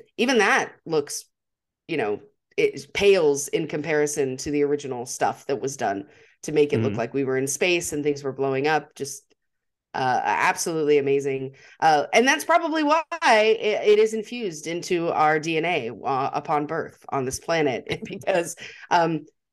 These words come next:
Speaker 1: it just has done things that no movie has ever done probably before and, and definitely since.
Speaker 2: That's right. Yeah, absolutely. Absolutely. So,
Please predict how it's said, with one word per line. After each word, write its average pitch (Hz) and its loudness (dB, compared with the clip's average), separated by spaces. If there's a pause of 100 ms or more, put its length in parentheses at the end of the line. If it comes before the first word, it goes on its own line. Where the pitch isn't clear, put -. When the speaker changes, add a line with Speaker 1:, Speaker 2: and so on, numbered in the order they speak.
Speaker 1:
it 196 4
just 190 2
has 185 0
done 175 2
things 160 -4
that 151 -4
no 156 2
movie 156 -4
has 147 -4
ever 147 -2
done 127 -6
probably 143 -2
before 139 0
and, 127 -8
and 127 -6
definitely 147 -6
since. - -10 (1000)
Speaker 2:
That's 101 -14
right. 110 -4
Yeah, 104 -4
absolutely. 101 -4
Absolutely. 92 -6
So, 98 -6